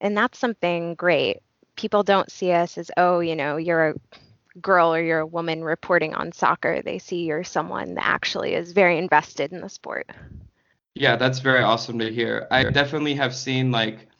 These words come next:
Speaker 2: your account and, like, the M L S female accounts really grow in the last, uh, even, like, few months. Just, like,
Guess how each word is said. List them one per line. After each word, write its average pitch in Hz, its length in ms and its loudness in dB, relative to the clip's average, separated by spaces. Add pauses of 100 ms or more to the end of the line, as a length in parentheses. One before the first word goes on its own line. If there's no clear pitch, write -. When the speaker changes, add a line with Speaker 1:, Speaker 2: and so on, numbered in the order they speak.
(280)
Speaker 2:
your 151 260 4
account 151 560 0
and, 123 160 -4
like, 113 280 -4
the 131 80 -2
M 131 100 0
L 131 60 0
S 127 100 -4
female 139 180 -4
accounts 131 300 0
really 127 240 2
grow 120 420 4
in 117 60 -2
the 113 80 -4
last, 113 460 -2
uh, 120 200 -2
even, 139 240 -2
like, 120 140 -2
few 131 160 -6
months. 127 300 0
Just, 123 180 -10
like, 117 140 -6